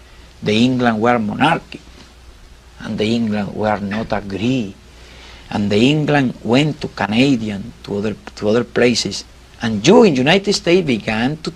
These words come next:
teach to the people your constitution, the right, the Declaration of Right of the United States. You talk to your people that.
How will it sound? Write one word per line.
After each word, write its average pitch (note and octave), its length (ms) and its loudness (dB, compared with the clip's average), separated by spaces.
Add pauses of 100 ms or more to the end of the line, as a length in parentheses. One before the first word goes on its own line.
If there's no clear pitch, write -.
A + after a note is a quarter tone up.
teach A#2 280 -2
to E3+ 100 -6
the F3 100 -2
people A2+ 400 -6
your D3 300 0 (100)
constitution, B2+ 1040 -6 (480)
the A#2+ 160 2
right, C3 560 2 (160)
the A2+ 140 -4
Declaration F3 720 2
of C#3 160 -6
Right A2+ 360 -2 (640)
of A2+ 120 -10
the A2+ 60 -4
United G#2+ 500 -4
States. A2 360 -8 (180)
You A#2 140 -8 (140)
talk - 220 4 (260)
to A2 60 -8
your G#2+ 180 -8
people A2 340 -8
that. G#2 220 -4